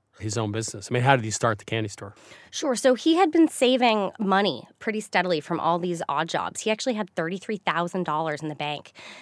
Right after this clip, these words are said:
Speaker 2: Uh, and he was having a beer with his buddy one day, and he sort of confessed his lifelong dream of opening a restaurant. And his buddy, Papo, who owned a,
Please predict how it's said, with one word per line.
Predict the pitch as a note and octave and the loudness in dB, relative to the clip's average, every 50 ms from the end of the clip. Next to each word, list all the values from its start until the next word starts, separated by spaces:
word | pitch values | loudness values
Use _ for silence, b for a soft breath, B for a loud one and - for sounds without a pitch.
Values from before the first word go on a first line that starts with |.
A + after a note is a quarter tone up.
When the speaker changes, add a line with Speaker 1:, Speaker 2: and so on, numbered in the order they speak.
| B B _ | B B _
Speaker 2:
Uh, | G#3+ G3 F#3+ F#3+ F#3 | 0 2 2 2 0
and | G#3+ G#3+ | -2 -2
he | B3 | -2
was | C4+ B3+ - | -2 -2 0
having | - A#3 A3+ B3+ C4 B3+ | 0 2 2 2 2 0
a | A3+ | 0
beer | F3+ - - G3 F#3+ F#3+ F#3+ G3 | -2 -4 -4 0 0 2 2 2
with | G3 F#3+ F#3 | 0 -2 -2
his | F#3+ F3+ E3 | -2 -4 -2
buddy | - E3+ E3 F3 F#3+ | 0 0 2 2 2
one | F#3+ F#3 F#3 F#3 F#3 | 2 2 2 2 2
day, | F#3+ F3+ F3 F3 F3 E3+ | 2 2 2 2 2 2
and | E3+ D3+ D3+ | 0 -2 -2
he | C#3+ F3 G3 | -4 -6 -6
sort | F#3 - E3+ G#3 | -4 -4 -4 -4
of | G#3 | -4
confessed | - G3+ G3+ F3+ - - F#3 F3+ - - - | -4 -4 -4 -2 2 4 4 4 2 -2 -6
his | G3+ F3+ - | -6 -4 0
lifelong | E3 E3 E3 - - F3 E3+ E3 D#3+ | 2 2 2 2 0 -2 -2 -2 -2
dream | - F3 D#3+ D3+ D#3 D3+ | -2 -2 -2 -2 -2 -4
of | C#3+ C#3 - - | -4 -4 -6 -8
opening | D3+ - D3+ C#3+ D3 | -8 -6 -6 -6 -2
a | D3 | -2
restaurant. | D#3+ F#3 - - - D3 B2+ - B B B B B B B B B B | -2 -2 -2 -2 -2 -4 -4 -4 B B B B B B B B B B
And | G3 G3+ A3+ | 0 2 2
his | A3 G3+ | 2 2
buddy, | F3+ A#3 A#3 A3+ A#3 A3+ G#3 - - | 4 4 4 4 4 0 -2 -4 -4
Papo, | - - G3+ G3+ - - D#3 D3 D#3 F3+ G#3 | 2 4 4 4 4 4 4 4 4 2 2
who | - A3 G3 F#3 F3 F3 - - - | 0 0 2 2 2 0 -2 -2 -2
owned | F3 F3+ F3 E3+ E3 | 0 0 0 0 -2
a, | D#3 | -4